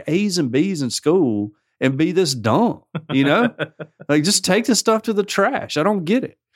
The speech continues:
Speaker 2: Well, John, as this free show draws to a close, we want to thank our patrons.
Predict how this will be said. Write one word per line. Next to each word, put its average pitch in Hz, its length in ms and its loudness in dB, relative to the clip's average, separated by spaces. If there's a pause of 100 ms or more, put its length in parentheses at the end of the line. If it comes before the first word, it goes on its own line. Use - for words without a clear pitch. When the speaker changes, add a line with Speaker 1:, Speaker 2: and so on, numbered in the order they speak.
(400)
Speaker 2:
Well, 214 220 4
John, 185 340 2
as 190 240 2
this 180 380 0
free 175 380 0
show 120 460 0
draws 127 380 -2
to 147 160 -6
a 156 60 -4
close, - 680 -10 (300)
we 156 180 2
want 180 240 2
to 160 80 -6
thank 139 300 0
our 127 120 0
patrons. 107 840 -10